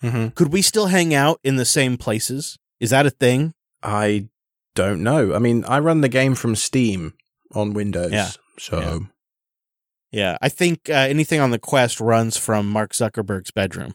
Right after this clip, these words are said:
Speaker 2: but I'm not, I'm not sure about that. <laughs>
Speaker 1: Uh, uh, well, including the, uh, building access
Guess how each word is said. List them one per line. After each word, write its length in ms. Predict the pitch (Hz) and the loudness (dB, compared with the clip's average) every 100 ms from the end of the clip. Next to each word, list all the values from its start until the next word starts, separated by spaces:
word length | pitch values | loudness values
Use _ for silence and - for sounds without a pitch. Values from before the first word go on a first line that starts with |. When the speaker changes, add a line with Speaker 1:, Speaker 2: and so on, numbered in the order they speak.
| - | -4
Speaker 2:
but 100 | 104 | -2
I'm 100 | 92 | 0
not, 180 | 90 - _ _ _ _ 123 | -2 -6 _ _ _ _ 2
I'm 160 | 98 | 2
not 140 | 95 - | 2 2
sure 140 | 95 | 0
about 240 | - - | 0 -4
that. 180 | - - - | -4 -4 -6
<laughs> 40 | _ _ _ _ _ - | _ _ _ _ _ -6
Speaker 1:
Uh, 160 | 120 - | -4 -2
uh, 100 | 131 151 | -4 -2
well, 160 | 135 | -4
including 560 | 143 135 156 147 135 127 | -2 -2 0 0 2 2
the, 240 | 123 123 | 2 2
uh, 140 | 117 110 | 2 0
building 400 | 113 131 123 117 | 0 0 2 0
access 480 | 123 - 107 98 | -2 -2 -2 -2